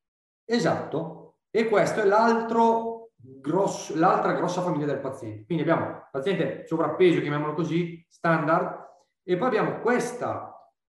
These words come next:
fascia che quindi lui non è, è un paziente che non si rende conto di esserlo, perché fondamentalmente pesa poco. In realtà rispetto alla sua... Eh, diciamo, alla sua genetica, rispetto al suo set point, ha un-, una percentuale di grasso molto alta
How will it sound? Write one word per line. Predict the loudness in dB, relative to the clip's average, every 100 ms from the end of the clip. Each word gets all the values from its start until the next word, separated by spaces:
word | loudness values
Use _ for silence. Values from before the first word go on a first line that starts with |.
| _
fascia | -2 -2 0 -4
che | -6
quindi | -6 -2
lui | 0 0 -2
non | -4 -6
è, | -8 -10
è | -8
un | -6
paziente | -4 -2 0
che |
non | 0
si | -2 -2
rende | 0 0 0
conto | -2 -2 -4
di | -2 -2
esserlo, | -2 -4 -6
perché | -8
fondamentalmente | -6 -6 -4 -4 -6 -6
pesa | -6 -6
poco. | -2 -2 -2 -6 -16 _ _ _ _ _ _ -4
In | 0 2
realtà | 2 0 2 2 2
rispetto | 0 -2 -2 0 0
alla | -2
sua... | -2 0 0 0 -4 -12 -20 _
Eh, | -12 -10 -10 -14 -20 -20 -20
diciamo, | _ -8 -4 -4
alla | -6
sua | -8
genetica, | -4 -2 0 0 -4
rispetto | -4 -8
al | -8
suo | -10
set | -8 -4
point, | 0 0 0
ha | 0
un-, | 0 0
una | -4
percentuale | -4 -4 -4 -2
di | -2
grasso | -4 -8 -8
molto | -4 -6 -6 -8 -6
alta | -8 -10 -14 -16